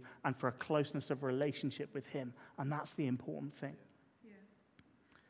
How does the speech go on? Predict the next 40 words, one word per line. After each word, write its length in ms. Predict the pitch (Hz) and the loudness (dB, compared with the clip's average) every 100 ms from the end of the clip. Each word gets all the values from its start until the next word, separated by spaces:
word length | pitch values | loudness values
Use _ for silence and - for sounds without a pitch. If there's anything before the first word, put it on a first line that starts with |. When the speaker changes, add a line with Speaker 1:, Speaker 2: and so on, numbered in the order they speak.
| _ | _
Speaker 1:
It's 80 | - | 6
also 180 | 156 180 | 8 8
really 240 | 160 156 | 10 10
important, 540 | 143 - 170 156 151 - - - - | 8 8 6 6 4 -4 -18 -8 8
I 80 | 143 | 10
don't 140 | 151 | 12
want 120 | 147 | 12
to 60 | 143 | 12
leave 220 | 151 147 | 12 12
you 100 | 147 | 10
just 320 | 143 143 - - | 8 2 0 4
without 300 | 170 147 147 | 10 12 12
hope. 340 | - 165 156 160 | 12 12 12 10
Actually, 300 | 139 - 143 | 6 6 6
we've 140 | 135 | 6
got 140 | - | 6
a 40 | 156 | 4
great 320 | - 156 160 | 8 8 8
hope 320 | - 127 - - - - - - _ - | 6 4 2 -8 -18 -20 -20 -20 _ 2
because 240 | 143 139 | 6 6
God 220 | 156 151 | 10 10
doesn't 220 | 151 143 | 10 6
leave 160 | 147 139 | 6 6
us 100 | 131 | 6
hanging. 440 | 156 156 139 131 120 - - - - - _ _ | 8 8 8 6 4 -8 -18 -20 -20 -20 _ _
It's 140 | 160 165 | 6 6
also 200 | 151 160 | 10 8
true 240 | - 156 | 10 8
that 120 | 147 | 8
a 60 | 147 | 4
hundred 400 | - 165 151 151 | 6 8 8 6
percent 420 | 143 - 165 156 | 4 8 10 10
of 80 | 131 | 6
us 180 | 123 - | 6 8
will 120 | 139 | 6
experience 560 | 139 - 156 131 135 - | 6 6 8 8 4 -4
total 520 | - 160 151 156 147 | 8 8 8 4 6
and 200 | 143 135 | 4 2
complete 580 | - 147 - 165 156 160 - | 4 2 2 2 2 0 2
healing. 380 | 151 139 113 | 4 4 0